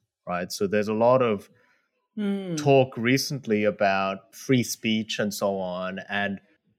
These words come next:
Speaker 1: freedom of conscience, freedom of expression. But freedom is actually, you know, a funny thing to talk about in the context of conversation, because for me, it seems like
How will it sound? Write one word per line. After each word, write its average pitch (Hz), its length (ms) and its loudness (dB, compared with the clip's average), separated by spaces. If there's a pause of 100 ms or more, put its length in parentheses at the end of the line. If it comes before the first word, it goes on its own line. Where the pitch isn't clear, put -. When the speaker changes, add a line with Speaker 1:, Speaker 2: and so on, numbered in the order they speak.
Speaker 1:
freedom 120 420 4
of 104 140 0
conscience, 95 760 -4
freedom 113 460 2
of 98 100 0
expression. - 800 -4 (500)
But 151 200 6
freedom 262 500 2
is 147 160 2
actually, 147 720 0
you 151 100 -4
know, 135 140 6
a 127 80 4
funny 165 300 2
thing 151 260 -2
to 135 100 -4
talk 139 320 0
about 113 300 4
in 110 80 0
the 104 80 0
context 113 560 -4
of 101 100 -6
conversation, 110 800 0
because 117 320 -4
for 156 220 -4
me, 196 380 0
it 131 120 2
seems 143 360 -2
like 113 320 4